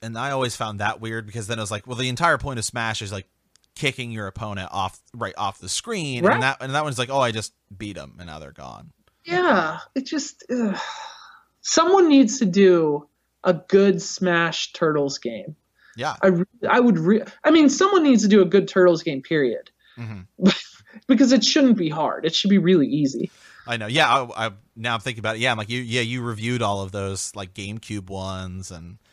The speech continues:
Speaker 1: and stuff like that. And, oh, I know.
Speaker 2: Just
Speaker 1: they're
Speaker 2: generic McJ-, just generic,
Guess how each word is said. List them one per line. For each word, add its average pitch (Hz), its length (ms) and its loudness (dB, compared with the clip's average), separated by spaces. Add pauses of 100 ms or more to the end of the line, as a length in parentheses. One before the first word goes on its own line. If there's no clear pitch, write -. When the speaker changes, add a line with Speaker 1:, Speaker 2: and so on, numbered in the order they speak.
(280)
Speaker 1:
and 104 120 -14
stuff - 180 -10
like 98 140 -14
that. 98 320 -6
And, 80 120 -18
oh, 104 220 -6 (100)
I 101 120 -10
know. 92 180 -12
Speaker 2:
Just - 220 -4
Speaker 1:
they're - 80 -14
Speaker 2:
generic 277 720 2
McJ-, 220 920 2 (280)
just - 400 0
generic, 262 680 4